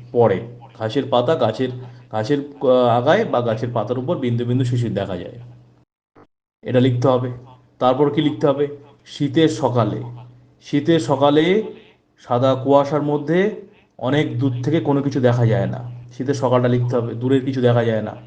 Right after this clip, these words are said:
শীতের সকালে রাস্তাঘাটে লোকজন, খুব একটা লোকজন, কোনো প্রাণী থাকে না, সবাই ঠান্ডায় কোনো না কোনো জায়গায় যেন আশ্রয় নিয়েছে।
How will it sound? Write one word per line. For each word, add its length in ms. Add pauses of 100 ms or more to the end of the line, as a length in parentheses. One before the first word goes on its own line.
(440)
শীতের 320
সকালে 420 (500)
রাস্তাঘাটে 640
লোকজন, 480
খুব 160
একটা 260
লোকজন, 500
কোনো 220
প্রাণী 260
থাকে 240
না, 120 (480)
সবাই 300 (100)
ঠান্ডায় 480 (340)
কোনো 160
না 60
কোনো 220
জায়গায় 260
যেন 100
আশ্রয় 380
নিয়েছে। 300